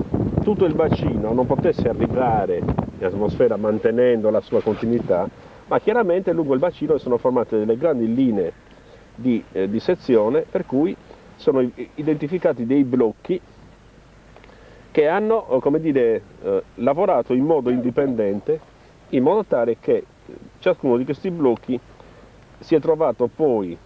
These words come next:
nella sua storia a, a, come dire, essere sistemato in posizioni differenti.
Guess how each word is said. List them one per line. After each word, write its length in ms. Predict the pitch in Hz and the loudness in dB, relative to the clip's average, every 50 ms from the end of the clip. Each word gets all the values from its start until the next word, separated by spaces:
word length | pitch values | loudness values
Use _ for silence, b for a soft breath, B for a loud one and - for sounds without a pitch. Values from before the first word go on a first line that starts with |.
| - - - | -20 -18 -10
nella 220 | - 98 104 104 | -6 -4 -2 -2
sua 180 | - - 185 190 | -2 0 -2 -2
storia 520 | - - - 117 101 101 107 113 127 127 - | -2 -2 -4 -4 -2 -2 0 -2 -2 -2 -2
a, 220 | - 151 180 202 | -4 -4 -4 -4
a, 160 | - 104 104 101 | -4 -6 -6 -4
come 220 | - 110 107 120 | -4 -4 -4 -4
dire, 280 | 143 156 151 131 123 123 | -4 -4 -2 2 2 2
essere 320 | 117 - - 113 101 104 | 2 0 -2 -2 -2 -4
sistemato 580 | - - - - - 196 175 139 117 117 - 131 | -6 -6 -10 -4 -2 -2 0 2 0 0 0 -2
in 80 | 120 | -4
posizioni 440 | 120 131 127 127 123 - 131 113 104 | -2 -2 -4 -4 -2 0 0 0 0
differenti. 760 | 98 104 101 - 113 101 95 87 90 92 92 - - - | 0 -2 -2 0 0 0 0 -2 -4 -6 -6 -6 -6 -8